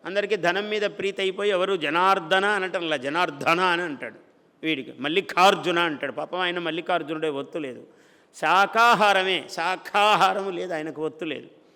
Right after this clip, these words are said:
అలా లేని చోట పెట్టి ఉన్న వాటిని తీసేసి అన్ని పనులు చేస్తూ ఉంటారు. సరే, "త్వం శ్రీహి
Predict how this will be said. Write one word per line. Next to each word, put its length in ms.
అలా 180
లేని 340
చోట 200
పెట్టి 280
ఉన్న 220
వాటిని 360
తీసేసి 640
అన్ని 180
పనులు 280
చేస్తూ 400
ఉంటారు. 320
సరే, 520
"త్వం 260
శ్రీహి 680